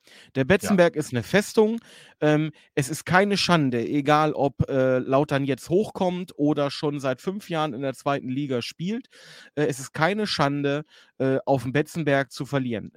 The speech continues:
Speaker 1: Die Art und Weise, wie wir verloren haben, ist sehr, sehr unglücklich. Äh, mit einer Punkteteilung wäre ich durchaus auch schon vor dem Spiel übrigens, äh, zufrieden gewesen. Ich weiß, dass ich
Speaker 2: Du hast
Speaker 1: gesagt
Speaker 2: Sieg
Speaker 1: habe, wir gewinnen.
Speaker 2: getippt.
Speaker 1: Ich weiß, dass
Speaker 2: Ja.
Speaker 1: ich gesagt habe, wir gewinnen dort drei eins, aber so wie der Spielverlauf
Speaker 2: Wendehals.
Speaker 1: halt einfach war,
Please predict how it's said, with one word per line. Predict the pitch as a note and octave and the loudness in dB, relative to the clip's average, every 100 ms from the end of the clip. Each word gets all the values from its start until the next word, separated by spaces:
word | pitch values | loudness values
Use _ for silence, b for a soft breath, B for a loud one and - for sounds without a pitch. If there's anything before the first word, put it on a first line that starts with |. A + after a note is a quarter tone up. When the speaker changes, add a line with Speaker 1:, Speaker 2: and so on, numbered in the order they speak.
| A2+ | -6
Speaker 1:
Die | D3+ | 0
Art | E3+ G3+ G3 | 2 2 0
und | D#3 | 0
Weise, | B3+ A3+ G#3 | 0 0 -4
wie | F#3+ F#3+ | -8 -6
wir | F3+ | -4
verloren | D#3+ D3 D3 C3+ | 0 2 0 0
haben, | D3 F3+ F#3 | 0 0 -2
ist | D3 - | -6 -2
sehr, | C#3 | -2
sehr | B2 C3 | 0 0
unglücklich. | F3 G#3 F#3+ F3+ E3+ D#3+ - | -2 -4 -6 -4 -4 -4 -6
Äh, | C#3+ C#3+ | -4 -4
mit | C3+ D3+ | -4 -4
einer | C#3+ | -4
Punkteteilung | - E3 C#3+ D3+ C#3 C#3+ B2+ | -4 -6 -6 -4 -2 -2 -2
wäre | B2+ | -4
ich | - | 0
durchaus | E3+ D3+ C3+ - | 0 0 -2 -4
auch | A#2 | -10
schon | - B2 | -6 -6
vor | - G3 | -2 -4
dem | F#3+ | -4
Spiel | - C3 A#2+ | -6 -4 -4
übrigens, | A2 B2+ C3+ - B B B B | -4 -6 -6 -12 B B B B
äh, | C#3 C3+ | -2 -2
zufrieden | - B2 E3 G3 A3 | -4 -6 -4 -4 -4
gewesen. | G3+ F#3+ F3 E3 | -2 -2 -2 -6
Ich | A#2+ | -2
weiß, | C#3 D3 - | 0 0 -2
dass | C#3 C3+ | -10 -8
ich | C3 | -6
Speaker 2:
Du | G2+ | -2
hast | A#2+ | 0
Speaker 1:
gesagt | B2+ | 0
Speaker 2:
Sieg | D3 | 0
Speaker 1:
habe, | C3 | 2
wir | C3+ | 2
gewinnen. | A#2+ - | 2 -2
Speaker 2:
getippt. | C3+ - _ _ - | -4 -12 _ _ -4
Speaker 1:
Ich | A#2 | 2
weiß, | C#3 E3+ | 6 6
dass | - A#2+ | 4 -2
Speaker 2:
Ja. | |
Speaker 1:
ich | D3+ | 0
gesagt | C#3+ E3 | 2 2
habe, | D#3 | 2
wir | C#3+ | 2
gewinnen | C#3 C#3+ F#3 | 2 2 2
dort | D#3 B2 | 0 0
drei | A2+ A#2 F#2+ | 0 0 2
eins, | D#3+ A#3+ - B B B | 2 0 -4 B B B
aber | - D3+ | 4 4
so | C#3+ E3 | 4 0
wie | D#3+ | 2
der | D3 | 0
Spielverlauf | - F#3 A3 C3 C#3 | 0 -6 0 2 6
Speaker 2:
Wendehals. | D3+ - A#2+ | 6 6 4
Speaker 1:
halt | A2+ | 4
einfach | C#3 A2+ G#2 | 0 -6 0
war, | A#2+ C#3+ A3+ | 6 8 8